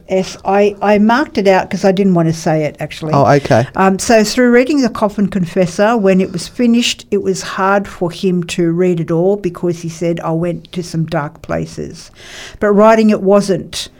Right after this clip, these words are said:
Speaker 1: Um, with the Me Too movement, he saw women coming forward with their stories of sexual abuse. He knew there were thousands of men who had their own stories, and too right there are.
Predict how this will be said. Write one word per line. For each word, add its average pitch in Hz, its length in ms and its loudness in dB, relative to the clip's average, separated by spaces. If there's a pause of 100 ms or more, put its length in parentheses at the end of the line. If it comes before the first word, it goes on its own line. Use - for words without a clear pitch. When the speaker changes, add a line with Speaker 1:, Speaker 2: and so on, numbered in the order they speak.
(420)
Speaker 1:
Um, 180 500 0
with 240 420 2
the 220 100 2
Me 202 220 4
Too 208 300 0
movement, 185 420 2
he 185 140 -4
saw 185 240 -2
women 190 340 2
coming 175 400 0
forward 170 520 0
with 165 240 -2
their 165 120 -2
stories 175 480 -2
of 165 100 -6
sexual - 440 -6
abuse. 165 580 -6 (380)
He 208 160 2
knew 208 320 4
there 185 220 2
were 165 100 -4 (180)
thousands 196 540 0
of 190 100 -2
men 175 240 0
who 175 200 0
had 170 180 0
their 165 200 -4
own 175 180 -2
stories, 147 580 -4 (120)
and 180 260 -4 (180)
too 247 260 -2
right 170 380 -2
there 156 220 -6
are. 165 340 -2